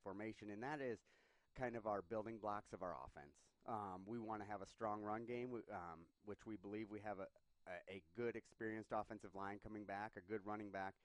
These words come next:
um, and a, and a good fullback. And when, when you're breaking in a new quarterback like we will be this year, we need to get that run game going. So, yeah,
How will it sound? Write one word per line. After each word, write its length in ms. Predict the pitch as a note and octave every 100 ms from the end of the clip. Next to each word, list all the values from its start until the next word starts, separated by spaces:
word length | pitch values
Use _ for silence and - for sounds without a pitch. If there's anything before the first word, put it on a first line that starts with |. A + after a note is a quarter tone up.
| - - - -
um, 240 | A#2+ G#2+ G#2+
and 100 | G#2+
a, 40 | - -
and 120 | C3 A2
a 60 |
good 180 | F#2+ A#2 -
fullback. 400 | C#3 C3 D#2 - - -
And 120 | A#2+
when, 100 | A#2+ - - _ C#3+
when 180 | C#3 C3
you're 200 | B2+ G#2+ - G#2
breaking 400 | C3+ D3+ C#3+ A#2
in 140 | B2
a 60 | A#2
new 140 | A2+ -
quarterback 580 | A2+ A2+ C3+ C3 C3+ -
like 140 | A2+ -
we 80 | A2+
will 200 | A2 G#2+
be 120 | G#2+
this 240 | F#2+ A#2+ -
year, 260 | C#3+ D#3 D#3+ _ _ _ -
we 140 | A#2 C3+
need 180 | B2+
to 60 | A2+
get 180 | G2+ A2+
that 180 | G#2+ G2
run 220 | G2+ G2+ G2
game 220 | G2 F#2+ F#2+
going. 260 | G#2 F#2+ G#2+
So, 120 | A#2+
yeah, 160 | A#2